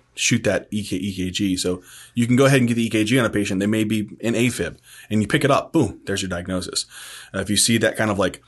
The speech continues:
obviously, whenever you read an E K G, we obviously have a video on that if you wanna go watch that on YouTube. But <laughs> when we talk about these, first thing you have to determine if they're sinus, right? So they have P waves in, that are upright in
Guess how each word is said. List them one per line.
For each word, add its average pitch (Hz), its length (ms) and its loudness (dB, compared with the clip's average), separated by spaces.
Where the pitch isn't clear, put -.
obviously, 131 400 6
whenever 113 220 4
you 110 80 4
read 110 100 2
an 110 80 4
E 107 80 0
K 104 160 2
G, 101 160 2
we 107 160 2
obviously 101 280 0
have 98 100 -2
a 98 40 -4
video 101 240 0
on 101 100 -2
that 107 120 -2
if 107 80 -6
you 98 60 -2
wanna 98 120 -2
go 92 60 -4
watch 101 140 0
that 98 80 -2
on 98 80 -2
YouTube. 113 340 2
But 127 140 4
<laughs> 147 840 2
when 123 100 4
we 123 100 6
talk 151 240 4
about 117 240 2
these, 110 160 2
first 110 200 0
thing 113 100 2
you 110 40 2
have 104 60 0
to 107 80 0
determine 110 260 2
if 101 180 -4
they're 101 120 -2
sinus, 131 440 2
right? 104 140 0
So 101 100 -2
they 104 80 2
have 101 120 -2
P 139 140 4
waves 127 300 4
in, 117 320 2
that 104 100 0
are 104 60 2
upright 135 280 4
in 117 220 0